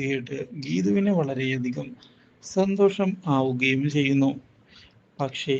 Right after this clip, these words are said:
ഇതേ സമയം തോൽവി അറിയുന്ന വിജയ് ശങ്കർ പുതിയ തിരിച്ചടി കൊടുക്കണം എന്നുള്ള തീരുമാനത്തിൽ ഉറച്ചു നിന്നുകൊണ്ട് പുതിയ പദ്ധതികൾ പ്ലാൻ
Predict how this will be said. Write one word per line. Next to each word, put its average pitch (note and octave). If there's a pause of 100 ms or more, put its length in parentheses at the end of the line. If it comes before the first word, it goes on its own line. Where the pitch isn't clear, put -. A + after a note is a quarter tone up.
(580)
ഇതേ C3 (100)
സമയം C3 (160)
തോൽവി F3 (160)
അറിയുന്ന C3 (260)
വിജയ് C3
ശങ്കർ C3 (1300)
പുതിയ G3+ (340)
തിരിച്ചടി D3
കൊടുക്കണം C3 (220)
എന്നുള്ള E3
തീരുമാനത്തിൽ C3 (280)
ഉറച്ചു C3+
നിന്നുകൊണ്ട് C3 (920)
പുതിയ F#3+ (100)
പദ്ധതികൾ G3 (140)
പ്ലാൻ C3+